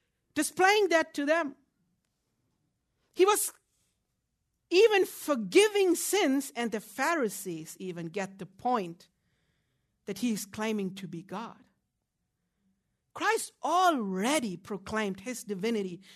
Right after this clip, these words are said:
his power, and his authority. All of this seen by disciples firsthand. But in this very moment,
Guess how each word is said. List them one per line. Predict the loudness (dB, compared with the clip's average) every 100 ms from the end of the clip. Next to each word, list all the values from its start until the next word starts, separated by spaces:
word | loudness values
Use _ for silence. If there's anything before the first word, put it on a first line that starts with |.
| _
his | -8 -8
power, | 2 2 4 -2 -6 _
and | -4 -4
his | -4
authority. | -8 -10 -10 -10 -12 -18 -20 _ _ _ _ _ _ _ _ -20 -6 4
All | 8 8
of | 6 4
this | 0 0
seen | -2 2 6 6
by | 4 2
disciples | 0 -2 0 -2 -2 -8
firsthand. | -8 0 2 2 -4 -8 -8 -8 -14 _ _ _ _ _ _ _ _ _ _ _ _ _ _ _ _ _ _ _ _ _ _ _ _ _ _ _ _
But | 2 4
in | 4
this | 4 0 -4
very | -2 2 4 4
moment, | 2 2 2 0 -2